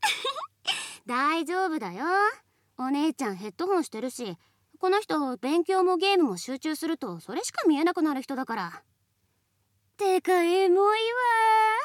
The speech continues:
わ。もしかして、彼氏くんって激レアさんな装飾系？あー、ううん。バカにしてるんじゃないよ。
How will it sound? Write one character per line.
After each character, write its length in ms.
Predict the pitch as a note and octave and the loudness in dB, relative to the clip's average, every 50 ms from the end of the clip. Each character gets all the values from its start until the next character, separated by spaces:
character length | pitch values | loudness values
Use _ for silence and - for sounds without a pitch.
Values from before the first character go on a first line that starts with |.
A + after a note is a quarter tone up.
| - _ _ _ _ _ _ _ _ _ | -6 _ _ _ _ _ _ _ _ _
わ。 80 | A3+ A#3 | -6 -4
も 60 | B3+ B3+ | -4 -4
し 120 | - - | -6 -8
か 200 | - C4 C4 B3 | -8 -6 -6 -6
し 120 | - - | -8 -12
て、 460 | - - A3+ A#3 A#3+ A#3+ A#3+ G#3+ - - - - - - - - | -14 -10 -8 -6 -6 -4 -6 -6 -8 -10 -14 -18 -18 -20 -10 -4
彼 260 | - D4+ D#4+ E4+ F4+ | -2 0 0 0 0
氏 80 | - | -2
く 160 | - G4 F#4+ F4+ | 0 2 2 2
ん 40 | |
っ 20 | D#4+ | 2
て 140 | F4 F4 - | 0 -2 -2
激 420 | - - D4 C#4 - - F4 F#4 | 0 0 0 0 0 -2 -2 0
レ 100 | F#4+ G4+ | 2 0
ア 80 | G4+ G#4 | 0 2
さ 160 | - G#4 G#4 | 2 0 0
ん 60 | G#4 | 2
な 100 | A4 A#4 | 0 -2
装 120 | - A4+ | -2 -2
飾 100 | G#4+ A4+ - A#4+ G4 - - _ | -2 -2 -2 -4 -6 -6 -12 _
系？ 120 | _ A#4 A#4+ A#4+ B4 C5 C#5+ D#5 - _ _ _ _ _ _ _ _ _ _ _ _ _ _ _ _ _ _ _ _ _ _ _ _ _ _ _ _ _ _ _ _ _ _ _ | _ -6 -6 -4 -4 -6 -6 -8 -10 _ _ _ _ _ _ _ _ _ _ _ _ _ _ _ _ _ _ _ _ _ _ _ _ _ _ _ _ _ _ _ _ _ _ _
あ 640 | - - - C4+ C4+ C4+ C4 C4 C4 B3 C4 A#3+ A#3 - - - - _ _ _ _ _ _ - | -18 -12 -8 -6 -4 -4 -4 -4 -4 -4 -6 -6 -10 -14 -20 -20 -20 _ _ _ _ _ _ -8
ー、 20 | |
う 460 | D4+ C#4+ D4+ F#4+ A#4+ B4+ B4 F4 A#3 G#4 G#3+ | -4 -2 0 0 0 2 0 2 2 0 0
う 60 | C#4+ | -2
ん。 60 | E4+ - _ _ _ _ _ _ _ _ | -4 -6 _ _ _ _ _ _ _ _
バ 140 | - C4+ C#4+ | -2 -2 0
カ 120 | - F#4 F#4+ | 0 0 2
に 160 | F#4+ G4+ G4+ | 2 0 -2
し 60 | - | -2
て 160 | - G4 G4 | -2 -2 0
る 100 | G4+ G#4 G#4 | 2 2 2
ん 20 | |
じ 80 | F4 E4 | 0 0
ゃ 20 | |
な 200 | C4+ C4 C#4 D4+ | 0 0 0 -2
い 60 | D4 B3 | -2 -4
よ。 300 | G3+ G#3+ A#3+ D4+ D#4 | -4 -6 -6 -8 -8